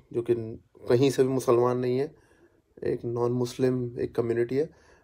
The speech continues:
और अभी भी ये फिफ्थ आप देखो इसमें कैलिफेट हमें दिखा रहा है Wikipedia के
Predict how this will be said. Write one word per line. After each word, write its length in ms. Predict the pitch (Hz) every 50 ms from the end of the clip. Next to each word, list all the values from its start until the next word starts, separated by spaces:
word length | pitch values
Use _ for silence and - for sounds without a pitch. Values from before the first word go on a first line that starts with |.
| _ - -
और 180 | 80 87 - -
अभी 200 | - - 151 180
भी 140 | 180 180 185
ये 220 | 196 190 175 175 180
फिफ्थ 720 | 175 175 - - - - - 180 175 175 - _ - - - - _ -
आप 140 | 131 139 131
देखो 260 | 127 127 127 139 147
इसमें 220 | 147 143 147 147 143
कैलिफेट 440 | - 127 120 127 123 - 135 135 135
हमें 200 | 127 127 127 120
दिखा 260 | - - - 123 113
रहा 220 | 113 113 110 110 117
है 260 | 113 113 120 120 _ _ _ _ _ _ - -
Wikipedia 580 | 123 120 131 127 123 123 113 110 117 120 117 120
के 140 | - 135